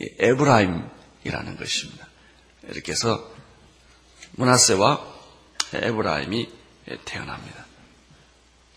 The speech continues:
그러면 이렇게 태어난 그, 그렇게, 그렇게 어렵게 불가능 속에서 태어났던 요셉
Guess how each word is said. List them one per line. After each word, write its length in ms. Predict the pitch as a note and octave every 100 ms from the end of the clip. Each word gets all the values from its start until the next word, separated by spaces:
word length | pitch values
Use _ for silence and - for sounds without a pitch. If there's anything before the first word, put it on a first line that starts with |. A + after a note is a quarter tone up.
| _ - _ - - - - - - - _ _ _ _ _ _ _ _ - - - - - E3+
그러면 680 | B3 D4 A#3 B3 - - - -
이렇게 320 | G#3 A#3+ B3+
태어난 600 | - A#3 A3+ A#3 A3 - - - - - - - -
그, 520 | E3 D#3 - - - - _ _ -
그렇게, 540 | G3 B3 - - D#4
그렇게 680 | D4 C#4 C#4 - B3+ A#3+ - -
어렵게 640 | E3 F#3 - F#3+ F#3+ - - - - _ _ _ _ _ _
불가능 440 | - E3 F3 F3 E3
속에서 280 | D#3 D#3 D3+
태어났던 480 | D3+ C#3 - D3
요셉 360 | A#2+ B2 G#2